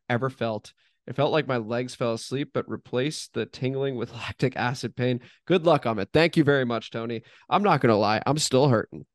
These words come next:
um, think I maybe overdid it because the next day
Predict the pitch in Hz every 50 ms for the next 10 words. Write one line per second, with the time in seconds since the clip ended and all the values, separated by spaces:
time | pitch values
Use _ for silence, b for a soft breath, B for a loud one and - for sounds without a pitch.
0 | _ _ _ _ - _ - 127 127 123 120 113 110 110 104 - 139 143 143 147
1 | 127 117 123 131 135 123 113 107 110 131 139 143 - - 113 87 82 87 - -
2 | 120 - 135 123 123 120 113 110 - - _ _ _ _ _ _ _ _ - 127
3 | 117 117 117 117 139 165 - - - - 127 113 98 65 - 131 139